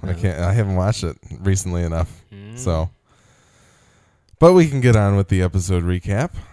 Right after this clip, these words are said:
Speaker 1: Uh, I did wanna say Akane no Mai in Japanese. Akane is her name,
Speaker 2: Yep.
Speaker 1: obviously. There's some, uh, somebody on the Small Questions thread on Reddit schooled me a little bit in that Aka, Aka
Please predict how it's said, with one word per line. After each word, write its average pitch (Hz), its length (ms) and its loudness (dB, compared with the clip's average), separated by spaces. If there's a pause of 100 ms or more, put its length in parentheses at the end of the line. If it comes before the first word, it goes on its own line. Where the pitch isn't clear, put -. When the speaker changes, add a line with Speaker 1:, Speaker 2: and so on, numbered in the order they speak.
(180)
Speaker 1:
Uh, 123 380 4 (100)
I 135 120 4
did 160 180 2
wanna 156 160 0
say 156 160 2
Akane 151 640 -2
no 123 180 2
Mai 107 640 -2 (280)
in 101 140 -4
Japanese. 92 800 -2
Akane 120 580 -2
is 101 160 -2
her 101 120 -2
name, 90 340 -4
Speaker 2:
Yep. 87 80 -4
Speaker 1:
obviously. 85 600 -4 (460)
There's 104 220 2
some, 113 420 2
uh, 98 400 2 (560)
somebody 110 400 0
on 101 160 0
the 92 80 -2
Small 95 260 -2
Questions 95 460 -4
thread 90 260 -2
on 87 120 -6
Reddit 87 400 -4 (180)
schooled 95 400 -2
me 92 80 -2
a 87 100 -4
little 90 240 -2
bit 87 240 -4
in 90 160 -6
that 90 220 -6
Aka, 107 460 -2 (180)
Aka 101 600 -2